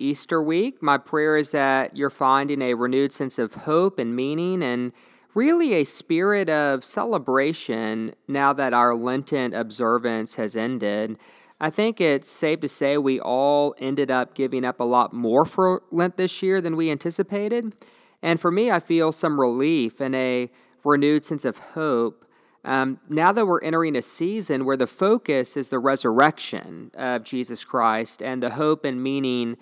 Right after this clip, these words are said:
that Christ's resurrection brings to our life and to our world. Easter is such a wonderful time to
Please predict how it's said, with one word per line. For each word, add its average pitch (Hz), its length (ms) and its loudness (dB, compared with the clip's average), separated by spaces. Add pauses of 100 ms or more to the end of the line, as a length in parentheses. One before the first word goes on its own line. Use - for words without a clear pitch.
(300)
that 127 240 -2
Christ's 127 720 2
resurrection 127 640 0
brings 127 300 -4
to 135 120 -4
our 120 160 4
life 120 300 2
and 117 80 -8
to 123 100 -8
our 113 160 2
world. 117 540 0 (360)
Easter 220 380 0
is 190 80 2
such 180 220 -2
a 151 100 4
wonderful 165 600 2
time 165 480 -2
to 139 440 -4